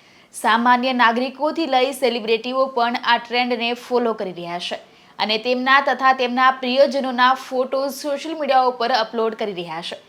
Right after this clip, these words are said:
ત્યારે કેટલાક સાયબર એક્સપર્ટ્સ દ્વારા આ વિશે ચિંતા જાહેર કરવામાં આવી છે. Ghibli સ્ટાઇલમાં ફોટો બનાવવાના ચક્કરમાં યુઝર્સ પોતાની ફેશિયલ ડિટેલ્સ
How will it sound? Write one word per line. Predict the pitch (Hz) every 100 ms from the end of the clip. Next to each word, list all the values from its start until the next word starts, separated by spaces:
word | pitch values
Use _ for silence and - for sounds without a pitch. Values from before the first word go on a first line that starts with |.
| _ - _
ત્યારે | 277 269 262 285
કેટલાક | 302 285 277 277 269 294
સાયબર | 330 320 269 247 226 269
એક્સપર્ટ્સ | 262 - - - 262 269
દ્વારા | 247 254 247
આ | 240
વિશે | 247 247 262
ચિંતા | 262 277 240 277 285
જાહેર | 269 254 269 285
કરવામાં | 262 269 277 254
આવી | 226 240
છે. | 277 294 - _ _ _ _ -
Ghibli | 277 247 359
સ્ટાઇલમાં | 381 - 320 311 302 311 311
ફોટો | 311 294 285 359
બનાવવાના | 269 277 277 269 262 277
ચક્કરમાં | 277 254 262 262 247 269
યુઝર્સ | 247 214 254 320 -
પોતાની | 269 254 240 233 254
ફેશિયલ | 262 277 254 254 - 302 247
ડિટેલ્સ | 254 247 254 262